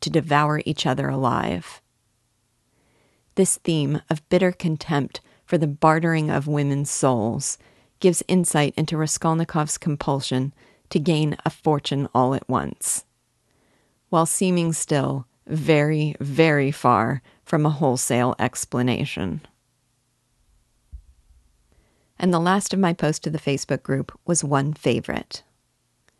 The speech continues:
I was struck by this passage. Quote, "That's as it should be, they tell us. A certain percentage, they tell us, must every year go that way,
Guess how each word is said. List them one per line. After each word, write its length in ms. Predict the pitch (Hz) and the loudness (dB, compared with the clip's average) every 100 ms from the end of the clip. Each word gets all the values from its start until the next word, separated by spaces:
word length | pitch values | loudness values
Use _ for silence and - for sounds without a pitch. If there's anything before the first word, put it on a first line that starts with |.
| _ _ _ _ _ 170 | _ _ _ _ _ 2
I 80 | |
was 140 | 196 208 | 4 2
struck 420 | - 165 160 - | 0 0 0 0
by 120 | 165 156 | 0 2
this 300 | - 156 - | 0 -4 -4
passage. 800 | - 147 - - - - - _ _ _ | -4 -4 -6 -8 -10 -10 -14 _ _ _
Quote, 460 | - 151 - - - _ _ _ _ _ _ _ - | -2 0 -2 -10 -20 _ _ _ _ _ _ _ 0
"That's 320 | 180 180 - | 2 2 2
as 160 | 165 170 | 2 2
it 100 | - | 0
should 300 | - 147 135 | 0 0 0
be, 140 | 131 | -2
they 180 | 147 147 | -2 -4
tell 260 | - 135 | -2 -2
us. 380 | 139 151 - - _ _ _ _ - | -2 -2 -4 -6 _ _ _ _ -4
A 60 | 180 | -2
certain 400 | - 208 - 180 | 2 2 2 0
percentage, 720 | 175 - 156 135 117 127 - | 0 2 2 2 -2 -4 -2
they 140 | 139 | -2
tell 300 | - 135 127 | -2 -2 -2
us, 320 | 135 139 - - _ - | -4 -4 -6 -8 _ -4
must 240 | 175 - - | -2 0 4
every 280 | 180 190 190 | 4 4 2
year 260 | 156 156 | 2 2
go 480 | 143 156 123 127 147 135 | 2 4 4 2 -2 0
that 340 | 143 151 - | 2 2 0
way, 380 | 139 - 139 | -2 -2 -4